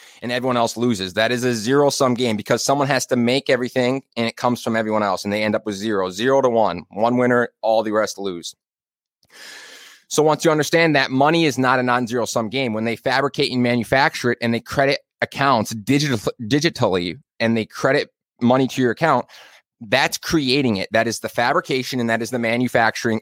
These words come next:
of that money. That is abundant. They could tomorrow generate as much money as they want and fa-, add it to the economy and create abundance for everyone,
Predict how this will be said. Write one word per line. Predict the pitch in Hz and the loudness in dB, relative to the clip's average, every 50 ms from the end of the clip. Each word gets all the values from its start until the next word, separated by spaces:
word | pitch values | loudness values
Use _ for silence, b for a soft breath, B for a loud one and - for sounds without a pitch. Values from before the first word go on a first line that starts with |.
| - | 0
of | - 113 117 113 107 95 | 2 2 2 2 0 0
that | 107 107 107 110 - | 0 2 2 2 0
money. | 107 107 113 107 92 90 95 92 | 2 2 2 2 2 0 -2 0
That | 101 107 | 0 0
is | 110 104 | 0 -2
abundant. | 120 107 95 - 127 131 110 87 90 90 - | -4 -4 -2 0 0 0 0 -2 -6 -6 -4
They | 131 131 | -6 -4
could | - - 147 127 | -4 -4 -6 -4
tomorrow | - - 143 143 147 147 127 120 113 110 - B B B B B 110 | -2 -2 2 2 2 4 4 2 2 0 -2 B B B B B -10
generate | 107 - 139 139 143 143 139 135 | -2 0 0 2 4 4 4 2
as | 117 113 | 2 2
much | 120 123 135 151 165 - 151 | 2 4 4 2 2 2 2
money | 151 147 147 147 147 | 2 2 4 2 2
as | 147 143 131 | 2 0 0
they | - 139 131 | 0 -2 0
want | 131 147 147 131 120 113 - | 2 2 0 0 0 -2 -4
and | - 123 107 | -8 -10 -10
fa-, | - - 135 - - _ | -6 -6 -8 -8 -6 _
add | 123 120 123 135 | 0 0 0 0
it | 139 - | -2 -6
to | - 151 | -8 -10
the | 139 139 143 | -8 -8 -8
economy | 135 - - 156 139 143 139 135 120 107 101 92 B B B B B B | -8 -4 -2 0 0 2 0 0 -2 -4 -6 -8 B B B B B B
and | - 117 | -10 -10
create | - - 135 131 127 127 | -8 -6 -4 -2 0 0
abundance | 120 110 120 147 160 147 139 117 - | 0 0 2 2 2 2 0 -2 -4
for | - - 139 151 | -2 0 2 2
everyone, | 175 156 135 117 110 107 104 | 2 2 0 0 0 0 -2